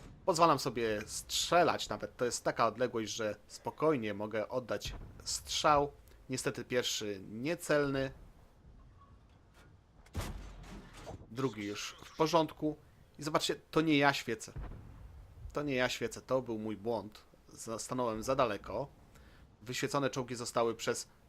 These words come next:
kogoś innego. Nie dostaję wstążki asysty. No trudno. Teraz przynajmniej, mm, mogę oddać parę strzałów. Byleby, no właśnie,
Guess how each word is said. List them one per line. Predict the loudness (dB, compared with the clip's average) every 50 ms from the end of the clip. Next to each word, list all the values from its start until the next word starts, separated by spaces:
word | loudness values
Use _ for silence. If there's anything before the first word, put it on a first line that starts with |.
| -20 -20 -20 -4 4
kogoś | 8 8 8 8 8 6 4 4
innego. | 0 0 2 2 2 2 2 2 2 2 0 0 -4 -10 -16 -18 -20 -20 -20 -20 -20 -20 -20 -20 -20 -20 -12 -6
Nie | -2 -2
dostaję | 0 0 2 4 6 6 6
wstążki | 4 2 2 2 2 2 2 -2 -2 -4 -2
asysty. | -2 -2 -4 -4 -6 -8 -6 -6 -6 -6 -6 -8 -14 -20 -20 -20 -16 -8 -4
No | -4 -2
trudno. | -2 -2 -6 -6 -4 -4 -4 -4 -4 -6 -8 -18 -20 -20 -20 -20 -20 -20 -20 -20 -20 -6 0
Teraz | 2 4 4 4 2 2 -4
przynajmniej, | -8 -8 -6 -4 -2 -2 0 0 -2 -4 -6 -10 -16
mm, | -16 -12 -10 -8 -8 -8 -8 -8 -8 -10 -12 -12 -8
mogę | -4 -2 -2 0 0 0
oddać | 0 0 0 -2 -2 -4 -6
parę | -2 -2 0 0 0
strzałów. | 0 -2 -4 -2 0 0 0 0 -4 -6 -10 -18 -20 -20 -20 -18
Byleby, | -14 -8 -2 0 2 2 4 4 2 0 0 -2 -6
no | -6 -2 -2 0
właśnie, | 2 4 4 4 4 4 2 0 0 -2 -4 -4 -4 -4